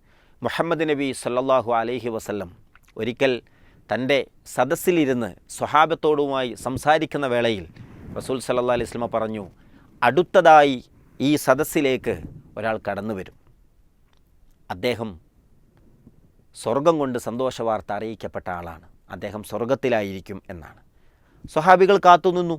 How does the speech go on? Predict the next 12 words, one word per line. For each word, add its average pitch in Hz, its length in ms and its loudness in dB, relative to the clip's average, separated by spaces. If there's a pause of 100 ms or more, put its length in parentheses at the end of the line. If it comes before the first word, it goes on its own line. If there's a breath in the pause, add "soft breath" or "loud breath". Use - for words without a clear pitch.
(920)
അപ്പോൾ 180 300 6
അവരിലേക്ക് 175 580 4 (400)
അവരുടെ 170 460 4 (160)
ഇടയിലുള്ള 165 420 4 (420)
ഒരു 170 120 -2
സ്വഹാബി 185 440 0
കയറി 156 360 4
വരുന്നുണ്ട്. 107 440 -2 (640)
തൻ്റെ 123 180 -4
ചെരുപ്പുകൾ 131 480 -2
കൈകളിൽ 127 420 -2
പിടിച്ച്, 113 400 -8